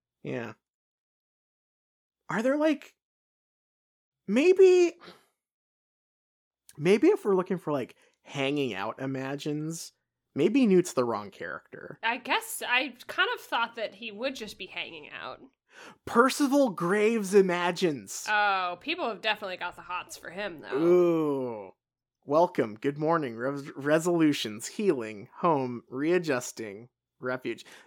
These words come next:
Speaker 1: Okay, I don't know if we, we need to read these, but you do need to see the picture on this one.
Speaker 2: Is Percival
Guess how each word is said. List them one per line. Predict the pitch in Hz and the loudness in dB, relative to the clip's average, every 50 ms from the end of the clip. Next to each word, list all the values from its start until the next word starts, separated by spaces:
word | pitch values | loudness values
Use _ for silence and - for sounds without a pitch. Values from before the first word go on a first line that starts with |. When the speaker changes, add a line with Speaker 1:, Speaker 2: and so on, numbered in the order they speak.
| _ - | _ -8
Speaker 1:
Okay, | 143 - 190 156 135 120 - | -4 -2 0 0 0 -2 -2
I | 139 160 175 | 0 2 2
don't | 226 285 311 | 4 2 2
know | 320 330 | 0 0
if | 277 - - | 0 -2 -2
we, | 220 208 190 | -4 -4 -4
we | 175 170 165 | -2 -4 -2
need | 170 175 180 160 | -2 -2 -4 -4
to | 151 139 | -6 -8
read | 127 131 135 147 156 156 | -6 -6 -8 -8 -6 -4
these, | 160 160 170 185 202 180 - | -2 0 0 0 0 -2 -6
but | - - 151 | -10 -10 -8
you | 139 131 131 | -6 -6 -6
do | 131 143 156 175 | -2 0 0 2
need | 190 190 180 165 | 2 2 0 -2
to | 156 | -4
see | 139 - - 151 147 | -8 -6 -4 -4 -4
the | 127 | -4
picture | 104 - - 120 - - 113 104 | -6 -8 -10 -10 -10 -12 -12 -12
on | 101 101 98 | -12 -14 -14
this | 104 - - - | -14 -14 -14 -12
one. | - 107 104 117 135 | -12 -12 -10 -4 -4
Speaker 2:
Is | 370 440 - | -4 -4 -4
Percival | - - 494 523 - - - | -4 -4 -4 -4 -2 -2 -2